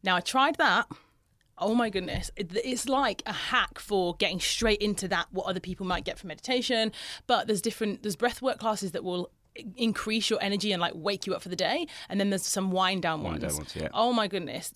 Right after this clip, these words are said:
Speaker 1: After doing that, you sleep like a baby.
Speaker 2: I will say this to you. I was, I came here to talk about breathing. I have the
Speaker 1: Yes.
Speaker 2: worst breathing. And I
Speaker 1: Okay.
Speaker 2: know it's an issue.
Speaker 1: Okay.
Speaker 2: And sometimes, because the good thing about having one of those watches,
Speaker 1: Mm.
Speaker 2: uh,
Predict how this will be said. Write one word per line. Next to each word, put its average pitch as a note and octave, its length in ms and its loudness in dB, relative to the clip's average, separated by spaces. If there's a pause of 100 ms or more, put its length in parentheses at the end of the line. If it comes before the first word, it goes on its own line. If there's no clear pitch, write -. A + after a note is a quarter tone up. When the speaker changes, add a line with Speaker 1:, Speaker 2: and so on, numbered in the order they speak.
(100)
Speaker 1:
After B3+ 260 2
doing D#4 220 4
that, A#3+ 320 2
you A3 320 0
sleep B3+ 640 -2
like E3 220 0
a - 40 -10
baby. D#3+ 360 -4 (120)
Speaker 2:
I G2+ 80 0
will A#2 60 0
say A#2 240 0
this G2 220 -2
to - 120 -8
you. E2+ 140 -4 (320)
I - 80 -10
was, F2 200 -8
I - 60 -8
came A2 380 2
here D2 300 0 (100)
to - 100 -12
talk - 220 -10
about C2+ 200 -10
breathing. D2 380 -8 (240)
I E2+ 60 0
have F#2+ 140 -2
the F#2 80 -2
Speaker 1:
Yes. D2+ 80 -6
Speaker 2:
worst E2 280 -2
breathing. C#2+ 400 -8 (540)
And E2+ 100 0
I E2+ 40 4
Speaker 1:
Okay. E2+ 140 2
Speaker 2:
know F2+ 200 4
it's - 160 -2
an D#2 100 -2
issue. D2 300 -4 (240)
Speaker 1:
Okay. E3+ 340 -6
Speaker 2:
And F2+ 120 0
sometimes, E2 760 -2 (400)
because F#2+ 300 -2
the - 60 -2
good A#2+ 140 2
thing G#2+ 140 0
about G#2 200 2
having F#2 280 0
one F2+ 140 0
of F2+ 40 2
those F2 160 0
watches, A2+ 540 -2
Speaker 1:
Mm. F#3+ 160 -6 (840)
Speaker 2:
uh, E2+ 120 -4